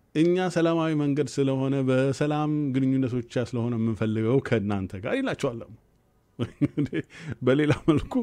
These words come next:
እንግዲህ ሰላም ካልፈለጋችሁና እኛን ከወቀሳችሁ እኛን ከተቃወማችሁ በጥቃት እንመጣባችኋለን ነው ነገሩ።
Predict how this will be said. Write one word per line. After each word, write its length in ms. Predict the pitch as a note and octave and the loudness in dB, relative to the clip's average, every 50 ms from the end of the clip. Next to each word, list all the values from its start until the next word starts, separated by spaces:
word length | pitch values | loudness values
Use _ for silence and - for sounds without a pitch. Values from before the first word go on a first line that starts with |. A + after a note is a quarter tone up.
| - - - - - - - - G2+ | -4 -6 -16 -20 -20 -18 -16 -14 -8
እንግዲህ 300 | - C3+ C3 C3 C3+ C3+ B2 | -2 0 2 4 4 4 4
ሰላም 420 | D3 D3 D#3 E3 E3 E3 E3+ E3+ E3+ E3 D#3+ D#3 | 4 4 4 4 4 4 4 2 2 0 0 0
ካልፈለጋችሁና 920 | - D3 D3 D#3 C#3+ E3+ F3 E3+ F3+ F3 F3 F3 F3 F3 - F3+ F3 F3 | 2 2 2 4 4 4 4 4 2 2 2 2 2 2 2 2 4 4
እኛን 260 | F3 E3 E3+ F3 F3 F3 | 4 4 4 4 4 4
ከወቀሳችሁ 540 | - G#3 G3+ G3+ G3+ E3 F#3+ F#3+ F#3 - G#3 | 2 0 0 0 0 -2 0 -2 0 0 -2
እኛን 280 | G3 F#3+ F#3+ F#3+ G3 G3 G3 - - - - - - - | 0 0 0 2 0 0 -2 -4 -8 -20 -20 -20 -10 -2
ከተቃወማችሁ 920 | - F3 F3 G3+ G#3 G#3 A3 A3 A3 A#3 A#3 A#3+ A#3+ A3+ G#3 - D#4+ D#4+ C4+ - _ _ _ _ _ _ _ _ _ _ _ _ _ _ _ _ _ _ - | 0 2 4 4 2 2 4 4 4 4 4 4 2 0 2 4 2 2 2 0 _ _ _ _ _ _ _ _ _ _ _ _ _ _ _ _ _ _ 2
በጥቃት 460 | C3+ G#3+ A3 B3+ A#3 - A3+ G#3+ G#3 | 4 4 4 4 2 2 2 4 4
እንመጣባችኋለን 880 | A3+ G#3+ G3+ G#3 G#3 F3 F3 E3 D#3+ D#3+ D3+ - D3+ D3+ D#3+ G3 G#3+ F#3 | 4 4 4 2 2 0 0 2 2 2 2 2 0 0 0 0 0 0
ነው 100 | C3 A2+ | -2 -2
ነገሩ። 220 | G#2+ G2+ G2+ - | -2 -4 -6 -8